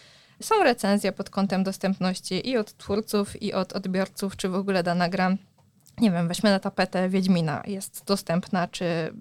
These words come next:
coś by trzeba było poprawić, nie warto w ogóle w nią inwestować, bo się nie nagramy na przykład z niepełnosprawnością wzroku, ruchu i tak dalej. Ale jeszcze wracając w ogóle do początku, co powiedziałaś,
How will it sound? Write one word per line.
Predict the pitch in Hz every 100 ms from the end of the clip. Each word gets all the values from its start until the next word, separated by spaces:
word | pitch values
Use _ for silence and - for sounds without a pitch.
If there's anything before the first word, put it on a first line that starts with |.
| - -
coś | - 196
by | 175
trzeba | 185 185 170
było | 175
poprawić, | 214 196 180 170 180 -
nie | 202
warto | 180 170 -
w | 196
ogóle | 180 185
w | 190
nią | 190 190
inwestować, | 185 190 - 175 170
bo | 196 196
się | 202
nie | 202 202
nagramy | 185 190 190 196
na |
przykład | - - 190
z | 185
niepełnosprawnością | 180 196 185 - 190 190 196 196 185
wzroku, | 190 185 190 180 180 - - - - -
ruchu | 196 190 175 170 175 -
i | 208
tak | 196 185
dalej. | 170 180 320 - - - - - - - _ _
Ale | 233 302
jeszcze | 320 -
wracając | 277 285 339 277
w |
ogóle | 254 247 226
do |
początku, | 226 247 - 247 -
co | 202 214
powiedziałaś, | 202 190 196 180 269